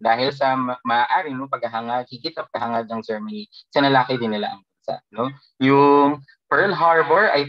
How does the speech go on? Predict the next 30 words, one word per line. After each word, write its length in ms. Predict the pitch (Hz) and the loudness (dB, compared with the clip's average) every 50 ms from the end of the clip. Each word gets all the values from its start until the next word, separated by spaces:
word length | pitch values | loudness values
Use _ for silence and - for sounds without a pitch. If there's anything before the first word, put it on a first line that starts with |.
| 139 | 0
turning 400 | 147 147 156 151 147 143 143 143 | 0 2 2 2 0 -2 -2 -2
point 320 | 143 160 185 208 208 208 - | -2 -2 -2 -2 -6 -8 -6
dahil 400 | _ 135 131 127 135 135 139 139 | _ -4 -4 -2 -4 -8 -8 -8
ito 400 | 139 135 - - 139 143 147 - | -10 -12 -6 -2 0 0 0 0
ang 160 | 147 143 139 | -2 -6 -8
pangyayari 560 | 143 135 131 123 123 120 120 117 117 113 127 | -8 -8 -6 -4 -2 -2 -2 -2 -2 -4 -8
na 160 | 127 120 113 | -10 -10 -8
nagbigay 400 | 113 113 107 104 110 98 113 107 | -8 -10 -10 -12 -10 -8 -8 -6
daan 400 | 101 101 - - 135 139 139 139 139 - _ _ _ _ - | -6 -4 -2 0 0 0 0 -4 -8 -14 _ _ _ _ 0
para 240 | 127 123 120 127 131 | 2 2 2 0 -2
sa 160 | - 131 135 | -4 -4 -2
pagsali, 960 | 131 123 123 123 120 117 117 113 - - 139 127 120 117 117 120 147 143 123 | 0 2 2 2 0 -2 -6 -14 -6 -4 -2 0 0 -2 -2 -4 -6 -8 -8
no, 160 | 117 117 120 | -8 -8 -8
ng 160 | 127 127 113 | -6 -6 -6
bansa 400 | 104 113 113 113 113 - 123 117 | -4 -4 -4 -4 -4 -4 -2 -2
ng 240 | 113 113 113 117 117 | -2 -2 -6 -6 -8
Estados 480 | 117 113 - - 113 110 104 113 - - | -12 -10 -4 -2 -2 -2 -2 -6 -10 -8
Unidos 560 | 117 107 104 101 92 82 85 - - - _ _ - _ | -12 -10 -10 -12 -8 -6 -8 -8 -8 -12 _ _ -20 _
sa 160 | _ - 117 | _ -4 -4
ikalawang 400 | 123 123 131 123 120 120 123 123 | -2 0 2 4 4 4 4 2
digmaang 480 | 120 123 113 107 110 107 107 - 113 107 - - | 0 -4 -4 -2 -2 -2 0 -2 -4 -8 -10 -14
pandaigdig. 640 | 104 104 92 - - - - _ _ _ - _ _ _ - _ _ | -16 -12 -12 -12 -12 -12 -18 _ _ _ -20 _ _ _ -20 _ _
Okay? 240 | - 113 156 175 - _ _ _ | -6 -6 -6 -6 -10 _ _ _
Dahil 320 | - 110 110 117 120 117 - | 2 2 4 4 2 2 2
sa 80 | 127 | 0
bumbomba 880 | 113 120 120 120 117 113 113 117 110 120 123 131 131 131 123 123 127 123 | 0 0 0 0 0 0 0 0 2 2 2 2 2 2 2 2 2 2
sa, 400 | - 120 110 107 107 110 110 - - _ _ - _ _ | 0 0 2 4 4 2 2 0 -4 _ _ -20 _ _
ah, 400 | 117 110 107 110 107 107 107 107 | 0 0 2 2 0 -2 -4 -4
military 560 | 107 117 139 156 156 156 151 147 139 135 113 | -4 -4 -4 -4 -4 -4 -4 -6 -6 -6 -8
base, 240 | 131 143 151 143 - | -8 -10 -10 -12 -10